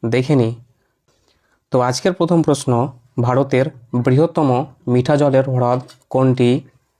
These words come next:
উত্তর হয়ে যাবে অপশন বি, ওলার হ্রদ। ভারতের বৃহত্তম মিঠা জলের হ্রদ হচ্ছে ওলার হ্রদ। নেক্সট কোয়েশ্চেন, ভারতের বৃহত্তম লবণাক্ত জলের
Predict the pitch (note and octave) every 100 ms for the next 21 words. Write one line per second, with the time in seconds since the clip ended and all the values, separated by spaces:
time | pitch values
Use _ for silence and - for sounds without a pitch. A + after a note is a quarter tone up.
0 | _ _ _ _ _ _ - _ _ _
1 | _ _ - C3 C3 D#3+ E3 E3 D#3 C3
2 | C3 C3 B2 B2 B2 C3+ - _ C3+ C#3
3 | D3+ C#3 C3 A#2 - _ _ _ _ _
4 | _ - B2+ B2+ C3+ C3+ C3+ C#3 - B2+
5 | B2+ C#3 D#3+ F#3 F3 C#3+ C#3 C#3+ C#3 C3+
6 | B2+ B2+ B2+ B2+ - B2+ D3+ - _ -
7 | B2 C3 C#3 C3 C3+ A#2+ B2+ - _ _
8 | _ _ _ _ _ _ _ _ _ _
9 | _ _ _ _ _ - B2 B2+ - D3
10 | - C3+ C3 E3+ _ _ _ - B2 B2+
11 | C#3 C#3 C3+ - _ B2+ B2+ C3+ D#3+ D#3+
12 | E3 D#3 C3+ C3+ C3+ C3+ C3+ C3 B2+